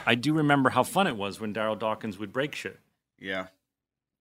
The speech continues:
Speaker 2: Yeah, he did, he did it a couple of times. Shaq did it a couple of times, too. There are a few players that did it. Michael Jordan's done it, um, but not in the N B A, but, like, at a charity game. Anyway, so let's get back into the show. Uh,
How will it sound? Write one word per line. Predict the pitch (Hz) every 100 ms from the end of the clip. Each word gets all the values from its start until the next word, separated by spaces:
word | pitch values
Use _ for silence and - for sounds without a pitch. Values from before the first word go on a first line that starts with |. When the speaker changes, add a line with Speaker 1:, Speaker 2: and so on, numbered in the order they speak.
| _
Speaker 2:
Yeah, | - 113
he | 123
did, | 131 127 110 -
he | 123
did | 131
it | 117 107
a |
couple | 110 92
of | 95
times. | 101 98 98 -
Shaq | - 135 123
did | 117 104
it |
a | 101
couple | 101 92 98
of |
times, | 92 92 95
too. | - 98 - _ _ _ _ _ _
There | 190
are | 175
a |
few | - 165
players | 139 127 113
that | 107
did | 104
it. | 95 92
Michael | 123 127
Jordan's | 110 113 110 107
done | 113 107
it, | 104 _ _ _ -
um, | 139 123 123 -
but | 127
not | 131 110
in |
the | 113
N | 117
B | 113
A, | 107
but, | 98 92
like, | 95 95
at | 95
a |
charity | - 104 98
game. | 98 95 - _ 226
Anyway, | 208
so | 156 180 - _ _ -
let's | 170
get | 185
back | 170
into | 147 135
the |
show. | 120 123 87 - _ _ -
Uh, | 143 139 117